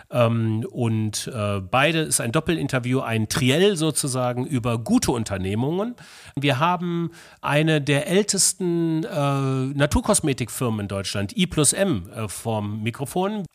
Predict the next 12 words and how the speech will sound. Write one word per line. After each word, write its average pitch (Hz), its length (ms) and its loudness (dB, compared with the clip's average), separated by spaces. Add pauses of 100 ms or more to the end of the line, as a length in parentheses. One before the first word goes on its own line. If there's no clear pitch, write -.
(120)
Darüber 127 320 2
hinaus 131 540 2
werden 143 320 2
wir 123 540 0
uns 139 340 2
ab 117 460 -4
Februar 170 720 -2 (280)
in 127 300 0 (120)
acht - 560 -2
Episoden 147 720 0
um 131 560 -2
krisenresilientes 147 1500 0